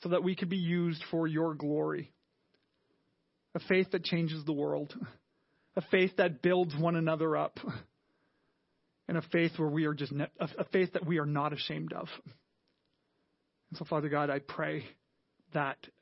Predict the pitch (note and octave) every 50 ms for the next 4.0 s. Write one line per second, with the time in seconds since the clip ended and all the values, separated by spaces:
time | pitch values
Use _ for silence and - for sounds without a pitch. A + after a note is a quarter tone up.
0 | _ _ _ _ _ - - E3 C#3+ D3 E3+ G3+ F#3+ D#3 D3+ D3 C#3+ - - -
1 | - - _ _ _ _ _ _ _ - - C3 C3+ D3+ D3 - - D#3 - -
2 | D3+ C#3+ - - E3 C#3+ - - - F3 E3+ D#3 C#3+ D#3+ D#3+ C3+ D#3+ D#3+ D#3 D#3+
3 | D3 - - D#3 C#3+ - - D#3 C#3 C#3+ F3 F3+ D#3+ D3 D#3 D#3+ D3+ D3 -